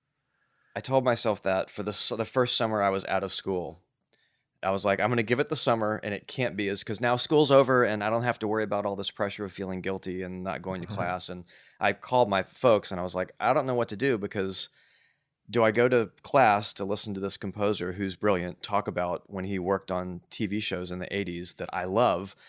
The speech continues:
Speaker 1: or do I finish my T V show that's due tomorrow?"
Speaker 2: <laughs> Yeah.
Speaker 1: And my dad's like, "Well, why did you go to California? You wanna write music, right?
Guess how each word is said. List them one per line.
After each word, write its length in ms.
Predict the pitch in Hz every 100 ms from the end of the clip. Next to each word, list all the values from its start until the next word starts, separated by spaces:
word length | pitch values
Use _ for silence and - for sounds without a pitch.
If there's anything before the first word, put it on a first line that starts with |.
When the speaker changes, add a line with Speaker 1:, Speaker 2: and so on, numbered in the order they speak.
| - - -
Speaker 1:
or 80 | 117
do 140 | 110
I 80 | 104
finish 340 | 104 131 117 110
my 100 | 101
T 160 | - 107
V 120 | 143
show 240 | - 87
that's 220 | 90 95
due 180 | - 156
tomorrow?" 520 | 113 85 110 58 143 139
Speaker 2:
<laughs> 0 |
Yeah. 340 | 139 135 101 -
Speaker 1:
And 140 | 101 95
my 120 | 92
dad's 320 | 101 101 -
like, 240 | 92 90
"Well, 180 | 95 92 -
why 560 | - 87 85 85 87 90
did 160 | 98 104
you 80 | 107
go 180 | 107
to 80 | 117
California? 640 | 120 120 117 - 110 117 143
You 200 | 139 101
wanna 240 | 98 120
write 220 | 104 98 98
music, 340 | 139 120 85
right? 320 | 90 98 110